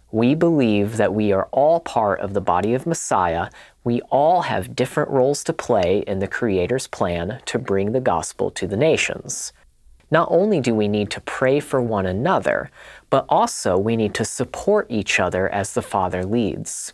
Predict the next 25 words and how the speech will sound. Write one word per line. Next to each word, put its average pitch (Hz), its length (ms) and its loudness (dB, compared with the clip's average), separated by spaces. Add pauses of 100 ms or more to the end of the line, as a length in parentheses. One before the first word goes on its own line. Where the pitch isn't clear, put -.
(240)
With 127 160 0
that 117 220 2
said, 127 460 0 (500)
let's 202 240 0
dive 175 240 4
into 165 240 0
the 139 100 2
important 139 520 -2
topic 95 640 0
of 110 160 -2
modern-day 110 960 0 (140)
biblical 92 460 -2
tithing. 82 600 -6 (360)
What 147 440 2 (140)
is 123 440 0
tithing? - 720 -2 (880)
To - 100 0
begin, 120 580 4 (140)
we 180 160 4
need 269 160 2
to - 100 -8
define 110 640 2
what 107 240 4
a 131 60 0
tithe 95 420 0